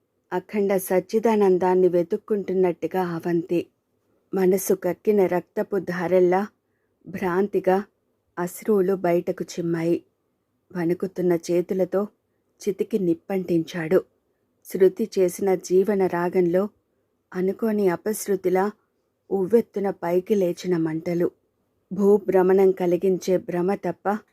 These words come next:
ఉదయాస్తమయాలు వేరు కావని నిర్వచించే బ్రహ్మజ్ఞానిలా పశ్చిమాన అరుణ రాగంతో అద్దం పడుతున్న సూర్యుడు. శిథిలమైన రమ్య దాంపత్య హర్మ్యపు శకలంలా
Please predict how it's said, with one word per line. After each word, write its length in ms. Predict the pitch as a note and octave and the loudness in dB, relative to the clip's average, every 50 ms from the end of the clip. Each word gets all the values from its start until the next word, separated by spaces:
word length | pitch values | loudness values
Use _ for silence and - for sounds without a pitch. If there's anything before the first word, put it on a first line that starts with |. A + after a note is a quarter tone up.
| _ _ _ _ _ _ _ - - | _ _ _ _ _ _ _ -2 0
ఉదయాస్తమయాలు 1080 | F3+ F#3+ F#3 G#3 A3 A3 A3 G#3 F#3+ - - F#3 F3+ F3+ F#3 F#3 F#3 F#3 F3+ F3+ F#3 | 0 2 2 2 2 2 0 -2 -4 -8 -6 -2 0 2 4 4 4 4 2 2 2
వేరు 360 | F3+ D#3+ E3+ F3 F#3 G3 G#3+ | 2 2 2 2 2 2 2
కావని 520 | G3 - - F#3+ F3+ F3 F#3 F#3 F3+ F#3 F3 | 0 -2 -2 -4 -4 -2 0 0 2 2 2
నిర్వచించే 880 | E3+ E3+ E3+ E3+ F3+ G3 G3 F#3 - F#3 F3+ E3+ - - F3+ F#3 A3 - _ _ _ _ _ _ _ _ _ - | 4 2 0 0 0 -2 -2 -2 -2 -4 -4 -4 -2 -2 -2 -2 -2 -4 _ _ _ _ _ _ _ _ _ -12
బ్రహ్మజ్ఞానిలా 1200 | - E3 E3+ E3+ F3 F#3 F#3 F3+ G3 D#3+ - - E3+ E3+ E3 E3+ F3+ F#3 F#3 F3+ E3 E3+ F#3 G#3 - _ _ _ _ _ _ _ _ _ _ - - | -6 -2 -2 0 0 -2 -2 -4 -6 -6 -2 0 2 2 2 4 4 4 4 4 2 0 -2 -4 -8 _ _ _ _ _ _ _ _ _ _ -14 -12
పశ్చిమాన 720 | F3 E3 - - - A3 G#3 G3 F#3+ F#3 F3+ F#3+ G#3+ A#3 - _ _ _ _ _ _ _ _ _ - | -12 -12 -12 -10 -6 -4 -2 0 2 4 4 4 2 0 -4 _ _ _ _ _ _ _ _ _ -12
అరుణ 360 | F3 F3 F3 F#3+ F#3+ G3+ G3+ | -8 -6 -2 0 0 0 0
రాగంతో 600 | F#3+ F#3 F3 F3 F3+ F3 F#3+ F#3 F3+ F3+ F3+ F3+ | 0 0 0 -2 0 0 0 0 0 2 2 2
అద్దం 380 | F3+ E3+ E3 E3 - - G#3 G3+ | 2 2 0 -6 -8 -6 -6 -6
పడుతున్న 540 | F#3+ - F3 E3 E3+ - - F3+ F3 E3+ E3 | -4 -4 -6 -6 -6 -6 -6 -4 -2 -2 -2
సూర్యుడు. 640 | D#3+ - - E3+ E3+ E3+ - E3+ E3 E3 F3 E3+ - _ _ _ _ _ _ _ _ _ _ _ _ - | -4 -6 -6 -6 -6 -6 -4 -4 -2 2 2 2 0 _ _ _ _ _ _ _ _ _ _ _ _ -6
శిథిలమైన 800 | - - G3 - - G3 G3+ G#3 G3+ G3+ G3 F#3 F#3 F#3 F#3 F3+ | 2 4 4 4 4 2 -2 0 0 2 4 4 4 4 4 2
రమ్య 460 | F3+ F3+ F3 F3 F#3 G3 G#3 G3+ F#3 | 2 0 0 0 2 2 2 2 0
దాంపత్య 640 | F#3 - F3 F3 F3+ F#3 - G3 F#3+ - - F#3+ F#3+ | 0 -2 -4 -2 -2 -4 -4 -6 -6 -6 -4 -4 -4
హర్మ్యపు 580 | F3+ - F#3 F3 F3 F#3 F#3+ G3 G3 F#3+ - | -4 -4 -4 -2 0 2 2 2 2 0 -4
శకలంలా 800 | F3+ F3 - F3 E3 - - G3 F#3+ F#3 F3 E3+ E3+ F3+ G3 G#3 | -8 -6 -4 -4 -4 -4 -4 -4 -2 0 0 2 2 0 0 -2